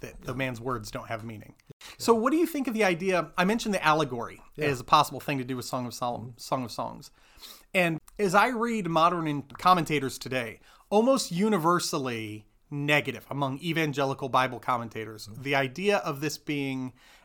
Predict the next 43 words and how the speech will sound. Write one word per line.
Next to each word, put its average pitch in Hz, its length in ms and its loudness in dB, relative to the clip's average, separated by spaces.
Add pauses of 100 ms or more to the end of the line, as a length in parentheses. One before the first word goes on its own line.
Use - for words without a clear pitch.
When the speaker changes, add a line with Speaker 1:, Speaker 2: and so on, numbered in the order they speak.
Speaker 1:
allegorical 139 720 0
or 120 100 -4
intended 139 540 -4
that - 260 -2
way 110 420 -10 (380)
is, 127 540 -4 (100)
is 120 360 -6 (460)
just - 340 -10
let 135 320 -4
go 117 220 -4
of. 95 200 -12 (280)
In - 60 -12
fact, 165 220 6
Speaker 2:
Yeah. 165 140 2
Speaker 1:
I 156 40 6
was 147 120 -2
speaking 180 280 -2
with 156 140 -2
one 165 140 0
of 165 40 0
my 156 120 2
former 156 280 -2
Bible 151 300 2
college 131 360 -4
professors - 540 -10
who 127 440 -8 (440)
I 151 100 6
really, 160 600 4
really 170 260 2
highly 190 420 2
respect, 175 640 -4
and 135 160 -8
he 170 220 -4
had 156 360 2
nothing 160 600 0
positive 143 440 2
to 127 60 -8
say 131 260 -2
about 117 220 -4
the 131 80 -6
idea 123 320 -6
of 113 140 -12
this 120 320 -8